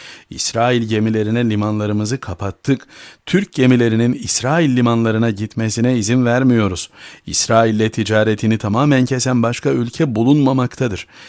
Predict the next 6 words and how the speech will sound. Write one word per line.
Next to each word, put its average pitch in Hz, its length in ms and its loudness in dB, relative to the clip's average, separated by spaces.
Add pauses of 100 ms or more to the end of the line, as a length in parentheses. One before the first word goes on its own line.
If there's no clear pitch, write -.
(180)
İsrail'e 117 600 2
silahla 123 460 0
mühimmat 120 500 2
taşıyan 127 420 -2
konteyner 143 560 0
gemilerinin 113 680 0